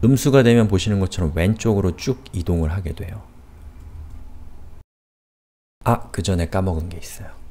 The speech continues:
자, 내부의 크기 값을 우리가 지정해야겠네요. 위스 값을 이백 픽셀로 지정을 했습니다.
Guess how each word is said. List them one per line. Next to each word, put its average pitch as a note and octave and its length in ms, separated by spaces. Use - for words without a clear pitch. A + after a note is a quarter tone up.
자, D2+ 160
내부의 F2+ 760
크기 - 280
값을 - 320
우리가 - 180
지정해야겠네요. - 920
위스 - 540
값을 B2 500
이백 E2+ 540
픽셀로 A#2 640
지정을 E2+ 400
했습니다. - 520